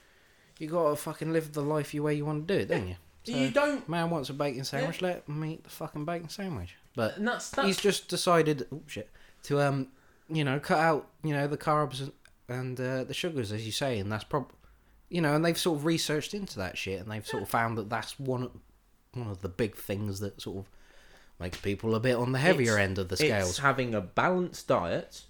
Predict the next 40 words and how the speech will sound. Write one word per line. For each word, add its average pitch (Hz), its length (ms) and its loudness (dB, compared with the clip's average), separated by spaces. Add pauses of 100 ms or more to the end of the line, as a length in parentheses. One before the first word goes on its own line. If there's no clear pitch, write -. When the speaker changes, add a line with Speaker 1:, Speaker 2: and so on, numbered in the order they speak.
(360)
Speaker 2:
and 120 140 -6
exercising. - 720 -10 (380)
That's 165 220 -2
Speaker 1:
Yeah. 117 200 2
Speaker 2:
the 175 100 4
way 131 360 4
to 113 160 -10
lose 98 360 -4
weight. - 380 -12 (760)
And 135 140 -6
people 208 280 0
go 175 240 2
on 131 80 2
these 131 180 0
fad 180 260 0
diets, 95 640 0 (240)
and 190 100 -2
he, 226 80 -2
he 240 200 -4
says 196 260 0
it - 80 -4
himself. 175 440 0 (240)
They 208 140 4
go 220 220 4
on 190 100 0
these 175 180 -2
fad 220 280 -2
diets, 113 400 2
they 190 120 0
go 214 200 6
on 143 80 4
it - 80 -4
for - 100 -12
two 101 180 -2
weeks, 117 240 -2
lose 262 200 2
tons 214 240 -2
of 185 60 2
weight, 185 500 2
yay, 196 400 0